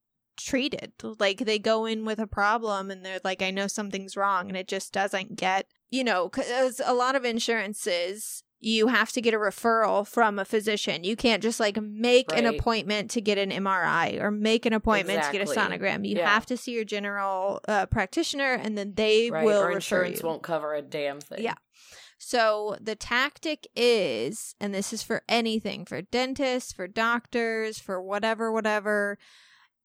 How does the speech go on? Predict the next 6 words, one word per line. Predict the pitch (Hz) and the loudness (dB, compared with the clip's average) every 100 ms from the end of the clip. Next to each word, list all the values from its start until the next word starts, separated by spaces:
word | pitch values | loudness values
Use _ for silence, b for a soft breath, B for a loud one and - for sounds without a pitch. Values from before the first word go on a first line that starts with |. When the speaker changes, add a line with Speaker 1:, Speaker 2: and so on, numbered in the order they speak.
| - | -12
Speaker 1:
you | 202 214 202 | -10 -6 -6
ask | - 202 226 262 - | -2 0 0 -2 -4
them | 240 233 226 226 226 240 226 _ _ _ | -2 0 2 0 0 -2 -4 _ _ _
for | - 226 226 240 269 | -4 0 2 2 0
a | |
referral | - 269 233 208 185 190 220 | 0 2 2 4 2 0 -6